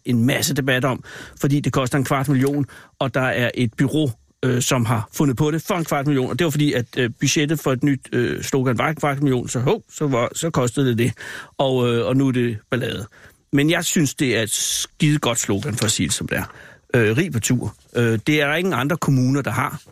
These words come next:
Der er jo Vejle med vilje. Øh, den er svær at lægge til et andet sted. Og så er der også Hedensted, øh,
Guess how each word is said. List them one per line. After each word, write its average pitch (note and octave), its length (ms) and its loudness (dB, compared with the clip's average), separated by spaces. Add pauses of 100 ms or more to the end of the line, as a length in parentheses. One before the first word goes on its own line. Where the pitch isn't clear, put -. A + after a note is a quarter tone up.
Der D3 60 2
er B2+ 80 0
jo B2+ 260 0
Vejle C#3+ 320 0
med C3+ 120 2
vilje. F3+ 360 2 (300)
Øh, C#3 500 2
den F#3 160 2
er C3 40 0
svær D3+ 180 0
at B2+ 60 -2
lægge B2 200 0
til B2+ 160 0
et A2+ 40 2
andet A2+ 160 0
sted. A#2 260 0 (460)
Og B2+ 140 0
så D3+ 120 0
er C3+ 140 0
der C3 80 0
også B2 240 0
Hedensted, D#3 400 0 (160)
øh, A2+ 400 0